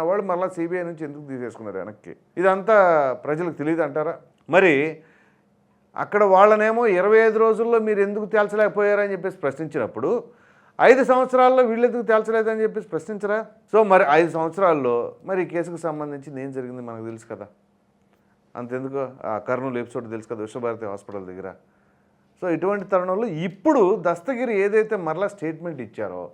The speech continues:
ఈ స్టేట్మెంట్ ఇచ్చింది ఇచ్చినట్టుగా కోర్టు వరకు వెళుతుందా, మరలా ఏమైనా మ్యానిపులేట్ జరుగుతుందా అనే అనుమానాలు కూడా లేవనెత్తుతూ ఉన్నారు. So ఇప్పుడు ఆయన ఎన్నిసార్లు,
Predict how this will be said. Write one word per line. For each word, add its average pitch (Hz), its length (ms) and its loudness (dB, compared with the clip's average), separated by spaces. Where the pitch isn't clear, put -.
ఈ 220 40 0
స్టేట్మెంట్ 214 520 0
ఇచ్చింది 220 440 -6
ఇచ్చినట్టుగా 196 540 -4
కోర్టు 185 320 -2
వరకు 151 240 -2
వెళుతుందా, 117 500 2
మరలా 220 220 4
ఏమైనా 202 320 0
మ్యానిపులేట్ 165 480 -2
జరుగుతుందా 127 520 0
అనే 170 120 -2
అనుమానాలు 135 500 -8
కూడా 160 180 -10
లేవనెత్తుతూ 104 440 -10
ఉన్నారు. 78 240 -20
So 190 80 -2
ఇప్పుడు 190 200 2
ఆయన 202 260 0
ఎన్నిసార్లు, 190 400 -2